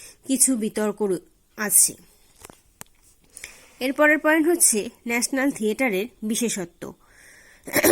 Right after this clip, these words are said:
ন্যাশনাল থিয়েটারে অভিনীত প্রথম নাটক হল দীনবন্ধু মিত্রের নীলদর্পণ। এই নাটককে কেন্দ্র করে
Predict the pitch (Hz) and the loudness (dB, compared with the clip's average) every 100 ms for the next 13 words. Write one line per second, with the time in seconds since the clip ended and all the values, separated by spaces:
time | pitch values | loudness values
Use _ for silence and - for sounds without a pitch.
0 | 311 233 170 _ _ _ _ _ _ _ | 4 0 -6 _ _ _ _ _ _ _
1 | _ _ _ _ _ _ - 240 214 214 | _ _ _ _ _ _ -8 -2 -2 0
2 | 285 330 349 349 349 330 320 247 233 302 | 0 2 4 4 4 4 2 0 2 4
3 | 320 320 320 311 254 - - - _ 269 | 6 4 2 0 -2 -14 -20 -20 _ 0
4 | 262 262 247 220 208 285 302 294 262 175 | 2 2 2 2 2 4 2 4 2 2
5 | - - 220 262 277 277 269 277 285 285 | -4 -6 0 2 4 4 4 4 2 0
6 | 214 214 233 214 185 170 170 - 180 190 | -4 -2 0 0 0 -2 -6 -8 -8 -10
7 | _ - - - _ - 320 320 320 359 | _ -20 -20 -20 _ -2 4 4 4 2
8 | 349 359 370 269 240 240 294 349 247 190 | 2 2 2 0 2 2 4 4 2 2